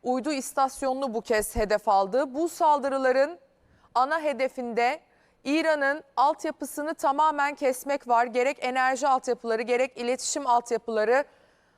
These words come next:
İran'ın tamamen İsrail tarafından hedef alınmış durumda.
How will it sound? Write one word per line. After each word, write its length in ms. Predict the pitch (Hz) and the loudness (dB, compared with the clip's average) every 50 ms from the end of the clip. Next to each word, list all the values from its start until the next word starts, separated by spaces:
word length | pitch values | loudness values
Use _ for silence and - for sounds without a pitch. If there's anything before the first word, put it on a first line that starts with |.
| _ _ _ _ _ _ _ - | _ _ _ _ _ _ _ -2
İran'ın 680 | 262 285 294 285 277 269 247 240 254 277 302 302 - _ - 226 | 0 0 2 2 2 2 2 0 -2 -2 -6 -12 -16 _ -14 -4
tamamen 540 | - 262 247 262 277 285 262 254 254 262 247 | 0 0 4 4 4 2 4 2 0 0 -2
İsrail 400 | 254 247 - - 285 262 247 233 | -6 -12 -6 -2 0 2 2 2
tarafından 680 | - 262 240 233 226 - 233 233 254 262 269 269 254 | 2 0 0 0 -2 -4 -6 -2 0 0 -2 -2 -2
hedef 280 | 254 240 240 262 254 - | -2 0 0 0 0 0
alınmış 520 | 247 240 233 220 220 240 262 - - - | -2 0 0 -2 -2 -4 -6 -6 -6 -4
durumda. 500 | - 247 233 233 226 220 208 214 233 277 | -4 -2 -2 -2 -2 2 2 2 2 2